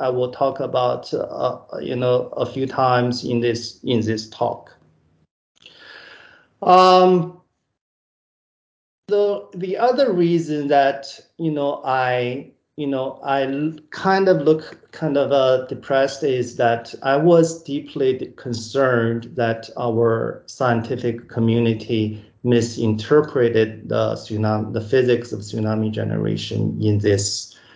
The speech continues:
uh, event. So let's talk about the physics of tsunami generation in this event.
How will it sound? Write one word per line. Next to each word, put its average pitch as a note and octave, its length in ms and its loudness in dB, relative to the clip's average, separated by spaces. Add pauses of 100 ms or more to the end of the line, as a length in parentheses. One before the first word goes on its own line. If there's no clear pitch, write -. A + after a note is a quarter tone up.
(320)
uh, G#2+ 400 4
event. - 760 -4 (840)
So B2 280 6
let's C#3+ 420 4
talk - 340 2
about B2 760 2 (480)
the C3 120 2
physics C3 560 2
of C3 80 -4
tsunami A#2 640 -4
generation A2 800 -2
in G2+ 120 -6
this G#2 240 -8
event. G#2 440 -10